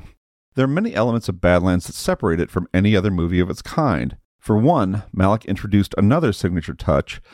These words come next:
by putting the story in the context of the natural world, emphasizing various flora and fauna and the wide-open beauty of the American plains. From that perspective, the violence feels like a disruption of nature,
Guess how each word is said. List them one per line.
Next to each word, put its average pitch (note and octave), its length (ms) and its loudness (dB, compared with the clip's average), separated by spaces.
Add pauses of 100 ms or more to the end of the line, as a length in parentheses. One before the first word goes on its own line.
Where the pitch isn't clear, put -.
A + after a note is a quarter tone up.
(180)
by G2 120 2
putting C3 300 0
the D3+ 80 -2
story F2+ 380 0
in E2+ 80 0
the F#2+ 60 0
context E2+ 480 -2
of G2+ 80 0
the F#2 60 2
natural E2 460 0
world, A2 400 0 (300)
emphasizing G#2 580 -2
various G#2 340 2
flora G2+ 440 4
and D3+ 140 -6
fauna D#2 420 0 (400)
and F#2+ 100 0
the F2+ 60 4
wide-open F#2 540 2
beauty F#2+ 420 4
of E2+ 100 -4
the F2 100 4
American E2 380 2
plains. E2 640 -2 (360)
From G#2 200 2
that D3 200 0
perspective, D#2+ 580 -2 (280)
the F2+ 80 -2
violence G2+ 340 0
feels F#2+ 300 2
like F2+ 120 0
a F#2+ 60 0
disruption F2+ 500 -4
of F2 60 2
nature, G#2+ 520 0